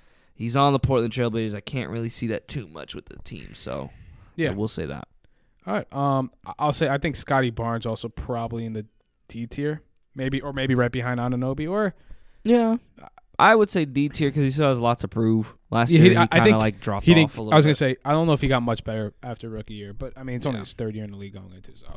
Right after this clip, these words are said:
Speaker 1: Oh, a third year, so we, developmental, still got time to improve. You know, at least he's not like these two.
Speaker 2: Chris Paul
Speaker 1: You
Speaker 2: and
Speaker 1: know,
Speaker 2: Rudy Gobert.
Speaker 1: and Rudy Gobert, they were, you know, a little bit older and they gotta figure it out.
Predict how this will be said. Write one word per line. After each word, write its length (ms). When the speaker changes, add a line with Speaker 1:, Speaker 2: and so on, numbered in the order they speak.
Speaker 1:
Oh, 120
a 60
third 240
year, 140
so 160
we, 180
developmental, 600
still 160
got 200
time 280
to 60
improve. 600
You 100
know, 100
at 120
least 200
he's 140
not 180
like 180
these 260
two. 320
Speaker 2:
Chris 280
Paul 300
Speaker 1:
You 40
Speaker 2:
and 80
Speaker 1:
know, 240
Speaker 2:
Rudy 180
Gobert. 420
Speaker 1:
and 140
Rudy 180
Gobert, 400
they 60
were, 180
you 200
know, 60
a 20
little 220
bit 140
older 200
and 80
they 60
gotta 180
figure 400
it 80
out. 220